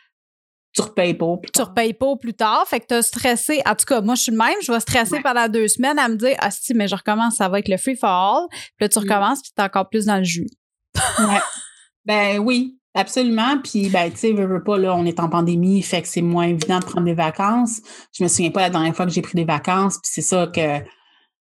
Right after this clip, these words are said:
Speaker 1: c'est ça que je réalise aussi. Tu sais, j'ai, je pensais à ça, euh, hier soir, euh, avec les discussions qu'il y avait sur ma page Facebook par rapport au fait que je me sentais pouette.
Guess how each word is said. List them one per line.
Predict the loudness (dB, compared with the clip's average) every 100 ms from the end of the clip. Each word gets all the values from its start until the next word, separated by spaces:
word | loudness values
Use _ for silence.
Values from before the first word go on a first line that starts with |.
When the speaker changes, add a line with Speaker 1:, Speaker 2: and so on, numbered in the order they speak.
| _ _ -12
Speaker 1:
c'est | -6
ça | -2 0
que | 0
je | 0
réalise | -2 0 2 2
aussi. | 2 0 -2
Tu | 0
sais, |
j'ai, | 0 -2 -4
je | -2
pensais | -2 0
à | -2
ça, | -2 0 0
euh, | 0
hier | 0 -2
soir, | -2 0 0 0
euh, |
avec | 0 0 0 0
les | 0
discussions | 0 0 0 0
qu'il | 0
y | 0
avait | 0
sur | 0
ma | 0 0
page | 0 -2
Facebook | 0 0 2 2 2
par | -2
rapport | -2 0 0 0
au | -2
fait | -2 -2 -2
que | 0
je | 0
me | 0
sentais | 0 0 -2
pouette. | -4 -2 -2 -2 -12